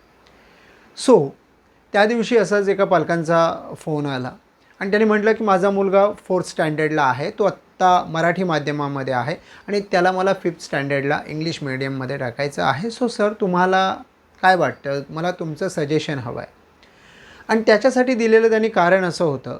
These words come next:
की, त्यांच्या ओळखीमध्ये एक मुलगी नीट परीक्षेची तयारी करत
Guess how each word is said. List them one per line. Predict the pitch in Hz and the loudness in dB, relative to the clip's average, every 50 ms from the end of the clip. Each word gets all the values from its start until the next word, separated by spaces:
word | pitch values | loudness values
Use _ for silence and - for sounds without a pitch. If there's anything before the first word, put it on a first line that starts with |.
| 170 - - | -14 -12 -12
की, | 180 | -12
त्यांच्या | 165 - - 147 143 147 151 143 - - 208 208 208 214 208 202 - - - _ _ _ _ _ _ _ _ _ _ _ _ _ - | -8 -4 -4 -4 -4 -4 -8 -10 -4 0 2 2 2 2 2 0 -2 -6 -12 _ _ _ _ _ _ _ _ _ _ _ _ _ -8
ओळखीमध्ये | 185 185 180 165 - - 208 196 170 143 127 117 123 123 147 - _ _ _ _ _ _ _ - - _ - | -4 -4 -4 -4 -2 0 0 0 0 0 -2 -4 -6 -8 -10 -10 _ _ _ _ _ _ _ -20 -20 _ -4
एक | 220 214 220 | -4 -2 0
मुलगी | 214 202 202 208 208 185 214 233 240 240 233 - - - 180 170 | 2 2 2 2 0 0 0 0 0 0 -2 -6 -12 -12 -8 -6
नीट | 180 190 208 226 220 | -2 0 0 0 0
परीक्षेची | 220 - 214 202 196 196 - - 196 175 - - 190 185 185 - - - | 0 0 2 2 2 0 0 -4 -4 -4 -4 -6 -6 -6 -6 -8 -8 -6
तयारी | 170 165 160 156 165 | -4 -2 -2 -2 -4
करत | 156 - 160 151 151 | -4 -4 -4 -4 -4